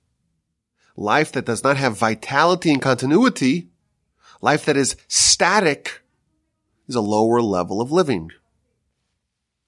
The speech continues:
The Talmud tells us that there are four people that are considered like they're dead. A blind person,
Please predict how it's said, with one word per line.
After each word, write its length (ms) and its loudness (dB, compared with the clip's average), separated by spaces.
The 80 -20
Talmud 240 0
tells 240 0
us 140 -2
that 80 -10
there 80 -2
are 40 -4
four 200 0
people 160 -2
that 100 2
are 40 -4
considered 320 -4
like 120 0
they're 140 -4
dead. 360 -4
A 80 -4
blind 320 2
person, 480 -4